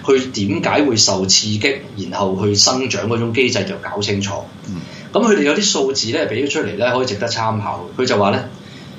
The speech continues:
Speaker 1: 呃，最理想嗰種操肌嘅力量啊，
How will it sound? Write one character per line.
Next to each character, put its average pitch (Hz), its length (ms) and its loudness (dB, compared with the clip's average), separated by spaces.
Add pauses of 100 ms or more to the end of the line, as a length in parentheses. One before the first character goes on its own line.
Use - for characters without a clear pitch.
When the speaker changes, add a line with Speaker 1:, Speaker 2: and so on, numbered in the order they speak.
(220)
Speaker 1:
呃， 123 480 2 (680)
最 160 320 2
理 135 260 2
想 147 460 0
嗰 147 140 0
種 156 200 -2
操 165 380 0
肌 165 80 2
嘅 147 160 2
力 104 60 2
量 98 260 -4
啊， 107 240 2